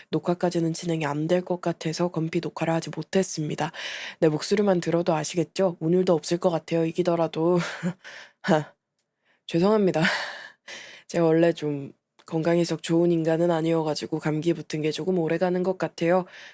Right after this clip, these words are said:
요즘 코로나가 유행이라고 해가지고 이 영상 올려놓고 병원에 다녀올 계획입니다. 아무튼 항상 시청해주셔서 감사드리고요.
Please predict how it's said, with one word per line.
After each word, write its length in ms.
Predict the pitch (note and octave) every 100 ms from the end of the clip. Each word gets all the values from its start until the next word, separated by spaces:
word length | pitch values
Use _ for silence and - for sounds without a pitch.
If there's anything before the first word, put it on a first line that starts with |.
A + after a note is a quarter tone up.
| _
요즘 200 | - D#3+
코로나가 480 | E3+ G#3 A3 A3 G3
유행이라고 520 | D#3+ D#3+ E3+ F3 F3
해가지고 440 | F#3+ G#3 G3 E3+ D#3+
이 60 |
영상 320 | D#3 D#3 E3+ E3
올려놓고 580 | D#3 E3+ E3+ D3+ -
병원에 420 | E3 E3 E3 E3+ E3+
다녀올 420 | D#3+ D#3+ D#3 D#3
계획입니다. 720 | - D#3+ F3 F3 D#3+ C3+ F#3+ - - - - _ _
아무튼 840 | - E3+ F3+ - G3 F#3 E3+ D#3+ - _ _
항상 340 | - F3 F3 F3
시청해주셔서 800 | F#3+ G3 F#3 F3+ F3 F3+ D#3+ E3
감사드리고요. 840 | D#3 D#3+ E3+ E3+ E3+ - E3 G3